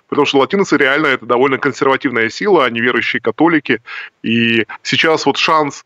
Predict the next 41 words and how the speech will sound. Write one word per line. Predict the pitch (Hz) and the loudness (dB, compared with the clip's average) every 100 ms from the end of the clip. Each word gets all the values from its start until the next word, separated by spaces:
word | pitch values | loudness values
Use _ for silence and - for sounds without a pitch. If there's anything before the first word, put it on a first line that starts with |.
| _ | _
американской | 135 131 143 151 160 143 - 131 | -4 0 0 2 0 -2 -6 -2
реакции | 123 139 - - 120 104 - - - | 0 -2 -6 -8 -6 -6 -12 -20 -4
и | 127 123 | -2 0
шанс, | - 143 135 127 - | 2 2 0 -6 -2
а, | 131 123 | 0 2
республиканской | 123 - 123 131 143 147 127 131 | 0 -2 -2 -2 0 -2 0 -4
партии | - 139 - | 0 -2 -2
на | 123 | -4
возрождение, | 117 120 123 139 220 165 | -2 -2 -2 -2 0 0
это, | 127 127 | 0 -2
в | |
общем, | 131 - 131 113 - - - - | -2 -2 -4 -4 -12 -16 -12 -2
кооптировать, | 156 143 - 208 185 156 - - - - | -2 -2 0 2 4 2 -2 -20 -20 -4
а, | 135 135 | 0 0
в | 123 - | 0 0
свой | 165 160 | 4 4
электорат | 143 135 139 139 160 | 2 0 2 2 2
как | 135 - | -2 0
раз, | 135 139 - | 0 0 0
а, | 135 123 123 123 123 127 123 | 2 2 2 2 2 2 2
латиносов, | 135 196 165 - | 2 0 -2 -4
при | - | -2
том, | 175 | 0
что | 160 143 | 2 2
на | 131 | 2
самом | - 165 | 0 0
деле | 147 131 - | 2 0 2
большая | 147 - 170 131 | 0 2 0 0
часть, | 113 151 147 | 0 -2 -2
значительная | 131 120 143 127 | -2 -6 -8 -6
часть | - - | -4 -2
латиносов | 131 - 202 175 139 _ - - _ | -2 0 0 0 -2 _ -20 -20 _
даже | - 160 156 | 0 2 2
не | 147 | 2
метисы, | 151 147 220 156 | 0 0 -2 0
а | 127 | 0
просто | 170 - 127 - | 0 0 -4 0
белые. | 127 107 101 - _ | 0 0 -2 -8 _
Ну, | 139 | -2
то | 127 | -2
есть | 110 | -4